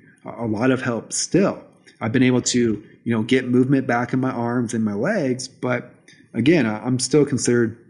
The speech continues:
a quadriplegic. But happiness is not measured in steps. Right? I know people who can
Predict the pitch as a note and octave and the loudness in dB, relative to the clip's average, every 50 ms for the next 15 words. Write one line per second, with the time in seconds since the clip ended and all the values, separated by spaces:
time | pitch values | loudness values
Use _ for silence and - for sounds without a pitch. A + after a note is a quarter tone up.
0 | _ - - _ _ - G#2+ - - A2 G#2+ F#2+ F#2 - - - D3 C3+ B2+ A2 | _ -20 -20 _ _ -14 -12 -6 -4 -2 -2 -2 -4 -2 2 4 4 4 4 2
1 | F#2 - - - _ _ - A#2+ A#2 A2+ - - - _ _ _ _ _ - - | -2 -4 -10 -20 _ _ -4 -4 -4 -4 -8 -16 -20 _ _ _ _ _ -4 -2
2 | - B2 - - - C3+ B2+ A2+ A2 A2 A#2+ - - - - - A#2+ G#2+ A2+ B2 | 0 2 2 2 2 2 2 2 2 -2 -4 -6 -8 -10 -8 -8 -6 -4 -2 -2
3 | A#2+ A#2 A2+ A#2 A#2 A2+ A2+ G2+ A2+ A2 G#2+ G#2 G2+ - - - - _ _ - | -2 -2 -2 -2 -2 0 0 0 0 0 0 -2 -4 -8 -14 -20 -20 _ _ -6
4 | G2+ F#2 - - - - - - - - - - _ _ _ _ _ _ _ _ | -4 -2 -2 -4 -4 -6 -10 -10 -10 -10 -10 -10 _ _ _ _ _ _ _ _
5 | - G#2+ G#2+ G#2 A#2 A#2+ C3 C3 B2 B2+ C3+ B2+ A#2+ B2+ A#2 B2+ A#2+ A2 - B2+ | -4 -4 -2 0 2 2 4 2 2 2 2 0 2 2 4 4 4 4 2 0
6 | A2+ G#2+ G#2 G#2+ - | -2 -2 -4 -6 -10